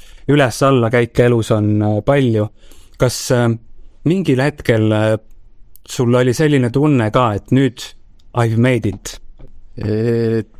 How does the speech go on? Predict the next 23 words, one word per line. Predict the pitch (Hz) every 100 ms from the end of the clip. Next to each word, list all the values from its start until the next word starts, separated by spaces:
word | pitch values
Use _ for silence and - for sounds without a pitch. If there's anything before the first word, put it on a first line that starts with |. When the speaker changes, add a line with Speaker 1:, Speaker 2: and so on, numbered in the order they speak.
| -
Speaker 2:
tegelikult | 131 170 165 113 95 -
vist | 147 - -
ei | 107
ole | 113 113
olnud | 127 104
seda | - 101
kunagi, | 104 117 95 87 95 - -
sest | 113 98 -
et | 98 -
okei, | 139 156 - - -
no | 131 170
on | 160 156
olnud | 139 110 95 - - - -
selles | 143 107
mõttes | 110 110
ikkagi | - 95
hetki, | 113 151 - - 98 -
kus | 98 - 101
on | 98 98 107
sul | 104 95
tõesti, | 113 104 - 82
et, | - 87
äh, | 87